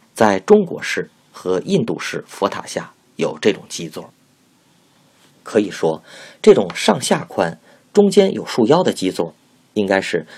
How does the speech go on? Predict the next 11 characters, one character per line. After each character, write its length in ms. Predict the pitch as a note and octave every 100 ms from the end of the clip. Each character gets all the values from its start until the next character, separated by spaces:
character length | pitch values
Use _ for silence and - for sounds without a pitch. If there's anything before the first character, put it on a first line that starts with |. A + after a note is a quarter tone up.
| -
须 180 | - E3+
弥 160 | D#3
座 240 | D#3 C#3 - _ _
在 280 | - F2+
中 240 | E2 E3 D3+
国 120 | C#2
的 140 | - - _
基 260 | - E3
本 180 | D3+ F2 -
形 260 | - -
式， 180 | - -